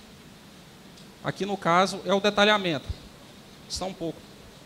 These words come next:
pequeno, mas aqui a gente consegue ver. A gente tem um identificador para poder definir o cargo. Então, no caso, por exemplo, cargo para médico, vai ter o código do cargo do médico,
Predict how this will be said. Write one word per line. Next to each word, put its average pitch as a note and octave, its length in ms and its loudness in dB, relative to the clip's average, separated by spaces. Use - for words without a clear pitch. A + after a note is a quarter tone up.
pequeno, F#3 240 -10
mas F#3 180 -2
aqui E3+ 120 -4
a F3 60 0
gente F3 180 0
consegue G3 360 -2
ver. D3+ 240 -6
A A#2 40 -10
gente B2 140 -12
tem D3 80 -6
um D3 80 -2
identificador E3+ 800 -2
para D#3 140 -4
poder F3 240 -2
definir F#3 320 -2
o G3+ 60 -4
cargo. C#3 360 2
Então, E3 160 -4
no F#3+ 80 -6
caso, G3 280 2
por G3 120 -4
exemplo, F3 280 -8
cargo F3+ 260 2
para G3+ 180 0
médico, E3+ 420 -4
vai C#3+ 120 -4
ter F3 100 -2
o E3+ 60 2
código D#3+ 400 6
do D3+ 80 -8
cargo B2+ 320 4
do D3+ 80 -6
médico, G3 400 0